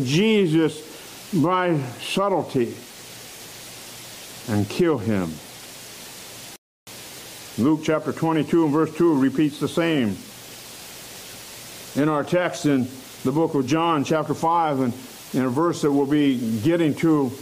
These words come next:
uh, in the next week or two, verse eighteen, the Jews sought the more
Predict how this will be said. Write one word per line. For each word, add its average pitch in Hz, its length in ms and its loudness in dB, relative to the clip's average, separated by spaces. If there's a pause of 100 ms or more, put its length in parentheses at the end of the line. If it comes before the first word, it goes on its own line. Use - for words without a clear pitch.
(360)
uh, 123 100 2
in 143 200 4
the 139 100 4
next 151 260 0
week 170 280 2
or 143 60 4
two, 143 340 2
verse 147 240 0
eighteen, 160 640 2 (840)
the 135 200 2
Jews 160 560 4
sought 165 560 0 (460)
the 135 180 2
more 147 760 4